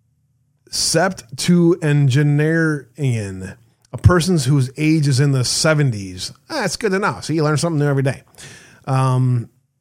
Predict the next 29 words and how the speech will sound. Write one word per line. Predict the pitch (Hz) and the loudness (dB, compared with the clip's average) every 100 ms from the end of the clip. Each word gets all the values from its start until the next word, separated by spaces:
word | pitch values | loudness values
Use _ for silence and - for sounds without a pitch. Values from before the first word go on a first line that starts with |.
| _ _ _ _ _ - | _ _ _ _ _ -20
f-, | - - - | -16 -12 0
uh, | 135 117 | 0 0
forcing | - 175 151 | 2 2 2
fellow | 135 165 165 | 2 2 4
Manhattan | 160 143 160 170 127 | 4 4 2 2 0
political | 139 139 131 143 123 | 2 2 0 -4 -8
polls | - 131 143 135 | -2 0 2 2
and | - 131 135 127 - - - - | 0 0 2 0 -4 -14 -20 -4
political | 175 165 143 | 2 2 2
allies | 143 170 151 139 135 | 2 2 4 2 0
to | - 113 98 | -2 -4 -4
choose | - 240 240 | -2 2 2
sides. | - 147 117 101 98 | 2 2 0 -4 -2
Here's | 185 240 160 | 0 2 2
the | 165 | 4
old | 202 202 | 4 2
map, | 123 127 135 | 0 -2 0
as | 127 | 2
you | 135 | 2
can | 135 | 2
see | 127 180 147 | 0 0 2
here, | 151 180 180 - _ _ _ _ | 2 2 0 -4 _ _ _ _
uh, | 131 123 123 | -4 -2 -2
in | 131 139 | 0 2
this | 139 127 | 2 -2
area | 160 156 151 147 | -2 0 2 0
in | 143 147 135 131 107 - _ _ - | -2 -2 0 0 -2 -8 _ _ -14
District | 127 147 147 113 | -4 -2 -2 0
nine. | 139 151 143 151 139 | 2 2 2 0 -4